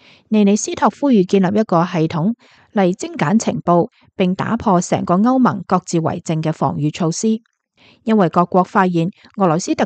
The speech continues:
工喺度監視軍隊訓練場地，試圖對武器工業嘅關鍵人物落手，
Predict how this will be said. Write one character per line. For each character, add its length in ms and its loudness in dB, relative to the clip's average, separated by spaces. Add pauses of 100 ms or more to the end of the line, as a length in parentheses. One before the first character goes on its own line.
工 200 -2
喺 160 -4
度 80 2
監 320 2
視 160 -2
軍 260 2
隊 220 0
訓 240 -2
練 160 -2
場 240 -6
地， 260 -4 (300)
試 200 -4
圖 260 -2
對 200 2
武 220 2
器 100 0
工 220 -4
業 120 -2
嘅 200 -2
關 320 0
鍵 160 -4
人 120 -4
物 180 -4
落 160 0
手， 320 -4